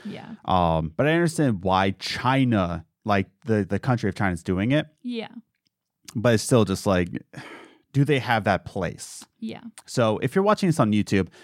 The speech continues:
Speaker 2: that's another thing you can write in the comments down below. What are your thoughts about this whole China thing? Um, d-, do they have rights to take away gaming time? Um, can you write down "God bless America" because we have the freedom to destroy our lives the way we wanted to?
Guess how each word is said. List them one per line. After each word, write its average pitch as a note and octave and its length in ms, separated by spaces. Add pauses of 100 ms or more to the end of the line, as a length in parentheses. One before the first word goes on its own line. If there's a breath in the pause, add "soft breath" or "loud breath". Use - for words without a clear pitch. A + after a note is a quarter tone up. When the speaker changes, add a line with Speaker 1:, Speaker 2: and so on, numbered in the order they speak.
(180 loud breath)
Speaker 2:
that's D#3+ 140
another D#3 200
thing B2 140
you G#2 80
can G#2 80
write F#2 220
in F#2 60
the F#2 60
comments F2+ 320
down F2+ 120
below. F#2 180
What C3+ 180
are F3+ 40
your C3 160
thoughts E2+ 440 (360 loud breath)
about F#2+ 340
this G2 160
whole F#2+ 180
China C#3+ 360
thing? F2+ 420 (380)
Um, F2+ 600 (120)
d-, F#2+ 200
do E3 200
they G3 180
have E3+ 380
rights A#2+ 320
to A#2 200
take - 280
away B2 240
gaming A#2 320
time? A2 340 (280 loud breath)
Um, G2+ 500 (520 soft breath)
can D#3+ 120
you F3 80
write D#3+ 240
down C#3 280
"God A2+ 240
bless A#2+ 180
America" G2 340
because F#2+ 300
we G#2 80
have G2+ 100
the F#2 60
freedom G#2 300
to G2 100
destroy G#2 340
our G2+ 80
lives G2 280
the F#2+ 80
way F#2+ 140
we F#2+ 120
wanted F#2 340
to? A2+ 300